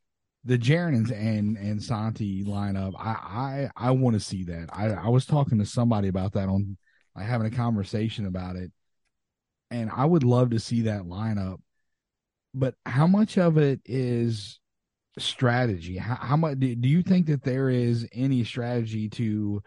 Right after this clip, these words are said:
okay, these guys are running together in practice. They're playing well together in practice. Maybe they are, are killing it together in practice,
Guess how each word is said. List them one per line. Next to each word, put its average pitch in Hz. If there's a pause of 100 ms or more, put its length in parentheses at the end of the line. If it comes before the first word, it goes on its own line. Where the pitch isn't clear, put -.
(760)
okay, 117
these 135
guys 131
are 113
running 113
together 104
in 92
practice. 104 (480)
They're 120
playing 117
well 117
together 104
in 98
practice. 113
Maybe 139
they 120
are, 104
are 101
killing 160
it 85 (640)
together 120
in 104
practice, 123